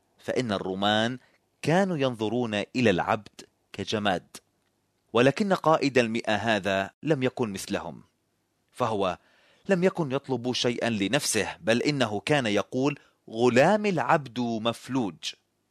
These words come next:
فقد كان وثنياً رائعاً، لقد كان وثنياً رائعاً. وهل تعلمون شيئاً؟ لابد أنه هو الذي طلب من هؤلاء اليهود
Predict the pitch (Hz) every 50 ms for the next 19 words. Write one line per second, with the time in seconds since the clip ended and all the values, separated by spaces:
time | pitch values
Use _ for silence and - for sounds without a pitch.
0 | _ _ _ - 95 - - 104 - - - 123 110 98 90 85 87 - - -
1 | 101 104 123 131 110 110 107 107 107 101 - _ _ _ _ - 202 214 196 113
2 | 107 90 80 85 78 64 - _ _ _ _ _ _ _ - - - - 156 -
3 | - - 170 156 139 131 127 123 120 - _ _ _ _ - 131 123 - 131 117
4 | 117 107 98 104 95 87 87 90 90 - 85 85 78 85 82 76 76 - _ _
5 | _ _ _ _ _ _ _ - 156 180 180 170 147 - 143 113 107 107 110 123
6 | 123 101 87 - - 117 117 - 107 143 170 156 - _ _ _ _ _ _ 131
7 | 151 156 156 240 208 175 156 175 175 - 170 180 170 165 151 135 139 139 135 131
8 | - - _ _ - - 233 254 233 208 175 175 170 151 151 135 - 160 165 165
9 | 135 107 107 95 104 101 92 104 107 - - 98 101 107 120 - - 113 104 92
10 | 90 82 - 127 139 123 120 123 120